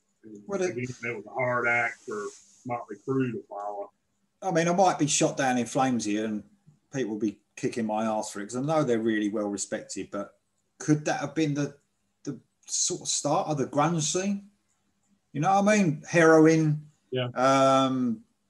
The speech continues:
Speaker 2: 'cause I don't know, the eighties scene, the glam scene, if you wanna call it that, was all about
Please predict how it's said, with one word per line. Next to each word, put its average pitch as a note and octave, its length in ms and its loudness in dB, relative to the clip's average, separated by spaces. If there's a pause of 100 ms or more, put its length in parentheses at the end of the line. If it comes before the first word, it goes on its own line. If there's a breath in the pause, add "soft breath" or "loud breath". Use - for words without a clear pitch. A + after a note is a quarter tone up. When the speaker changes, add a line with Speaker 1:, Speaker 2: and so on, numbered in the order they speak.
(100)
Speaker 2:
'cause C#3+ 180 0
I D3 60 0
don't D3+ 100 2 (240)
know, A2 60 -16 (440)
the D#3 180 4
eighties B2+ 360 4
scene, B2+ 220 2
the B2 100 0
glam B2+ 440 2
scene, A#2 300 -2
if G#2+ 140 -4
you G#2 120 -8
wanna G#2 200 -4
call A2 240 -4
it F#2+ 60 -8
that, D3 200 -2
was C#3+ 120 -4
all C#3 180 2
about B2 460 0